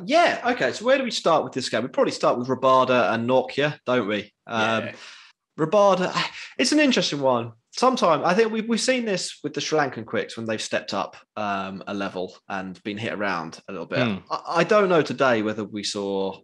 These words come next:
Speaker 1: Nortje and Rabada, who are, like, Premier League players, yeah,
Speaker 2: Yeah.
Speaker 1: Indian Premier League players,
Speaker 2: Yeah, yeah.
Speaker 1: step down a level and basically beat up a team from League One.
Speaker 2: Yeah.
Speaker 1: Uh, they were
Speaker 2: Well
Speaker 1: good, though. They did look very good. They were doing things that, that obviously the Bangladesh players weren't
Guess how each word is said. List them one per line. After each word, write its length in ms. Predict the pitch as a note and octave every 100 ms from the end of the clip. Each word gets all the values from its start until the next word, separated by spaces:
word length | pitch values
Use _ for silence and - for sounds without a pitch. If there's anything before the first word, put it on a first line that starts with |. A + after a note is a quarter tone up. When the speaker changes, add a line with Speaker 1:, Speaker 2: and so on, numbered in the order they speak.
| _ -
Speaker 1:
Nortje 380 | G#2 G2+ - G2
and 120 | F#2+
Rabada, 480 | F#2+ G#2+ G#2 F#2 F2+
who 160 | B2+
are, 40 | F3
like, 340 | D#3+ C3 - - _
Premier 320 | - C3 A2 G#2
League 320 | G2+ F#2+ - _ _ _ _ _
players, 460 | F#2+ D2 D2 - -
yeah, 220 | - D#2+ A2
Speaker 2:
Yeah. 160 | - E2+
Speaker 1:
Indian 160 | - E2+
Premier 260 | E2+ E2
League 160 | D#2+ D2+
players, 280 | C2+ C2+ A1+
Speaker 2:
Yeah, 80 |
yeah. 60 | - - _
Speaker 1:
step 340 | - - A2 -
down 280 | A2 G#2
a 80 | F2+
level 480 | F2+ F2 F2 E2+ -
and 260 | F#2 F2 E2+
basically 400 | F#2+ F2+ F2 E2
beat 180 | F2 E2+
up 160 | E2+ -
a 40 |
team 240 | - D#2+
from 160 | D#2 E2
League 220 | E2+ -
One. 260 | E2+ D2 D2+ _ _ _ _ -
Speaker 2:
Yeah. 200 | C3 F2+
Speaker 1:
Uh, 300 | F2+ F#2 -
they 140 | G3+ A#3
were 80 | D4+ C#4
Speaker 2:
Well 160 | F#3
Speaker 1:
good, 100 | F3
though. 100 | A2
They 100 | C3
did 180 | D3+ A#3
look 180 | G#3 G3
very 160 | D3
good. 260 | B2 B2+ B2+
They 80 | D3
were 100 | C#3+
doing 300 | G3 F#3 D#3
things 500 | D#3 D3 C3 B2 -
that, 300 | B2 A#2 -
that 100 | C3
obviously 400 | A2+ A#2 A2 A2
the 80 | G#2+
Bangladesh 500 | A2 G2+ G2+ G2+ F#2+
players 320 | G2+ G2 -
weren't 200 | G2+ -